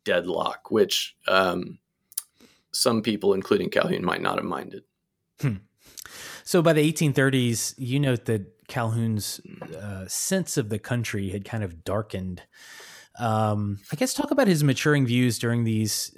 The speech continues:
Speaker 2: dur-, during this decade, and, and, uh, es-, especially his re-, his views regarding slavery. This seems to be when those views really are, uh, solidified in some way, or, or really come to the fore.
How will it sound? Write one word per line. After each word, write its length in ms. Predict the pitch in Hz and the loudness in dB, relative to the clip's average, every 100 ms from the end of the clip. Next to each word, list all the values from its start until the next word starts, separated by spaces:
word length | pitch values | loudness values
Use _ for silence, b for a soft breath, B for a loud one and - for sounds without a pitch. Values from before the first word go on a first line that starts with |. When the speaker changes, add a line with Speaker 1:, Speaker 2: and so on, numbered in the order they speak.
| - | -12
Speaker 2:
dur-, 200 | 120 120 | -6 -4
during 280 | 113 123 120 | -2 0 0
this 180 | 110 - | 0 -2
decade, 460 | 120 107 110 107 104 | -4 -2 0 0 0
and, 280 | 101 101 - | -2 -4 -6
and, 340 | 113 104 101 | -6 -4 -2
uh, 360 | 104 101 101 98 - | -2 -2 -2 -6 -12
es-, 120 | 120 | -16
especially 480 | 117 135 - 214 269 | -10 -10 -8 -4 0
his 240 | 165 123 113 | 0 0 -2
re-, 180 | 113 107 | -4 -6
his 300 | - 127 117 | -12 -6 -4
views 340 | 104 113 117 107 | -4 -4 -4 -2
regarding 400 | 104 107 104 92 | -4 -4 -4 -4
slavery. 600 | - 107 101 95 78 78 | -6 -4 -6 -6 -10 -16
This 140 | 92 | -12
seems 280 | - 113 107 | -8 -8 -8
to 60 | - | -10
be 140 | 98 | -10
when 200 | 95 95 | -8 -8
those 200 | 95 95 | -8 -10
views 300 | - 95 87 | -12 -14 -14
really 340 | 95 92 92 95 | -14 -12 -12 -14
are, 440 | 92 87 87 87 - B B B B B _ - | -14 -12 -10 -12 -16 B B B B B _ -16
uh, 300 | 90 87 85 | -12 -10 -8
solidified 760 | - 127 165 202 - 196 190 | -8 -4 -2 -2 0 2 2
in 100 | 185 | 0
some 200 | 175 185 | -2 0
way, 420 | 170 175 170 165 156 | 2 4 4 4 4
or, 280 | 120 110 | 2 0
or 120 | 107 110 | -2 -2
really 220 | 123 117 | -2 -2
come 180 | - 117 | -4 -8
to 80 | 107 | -8
the 100 | 110 | -10
fore. 340 | 113 107 120 | -8 -8 -8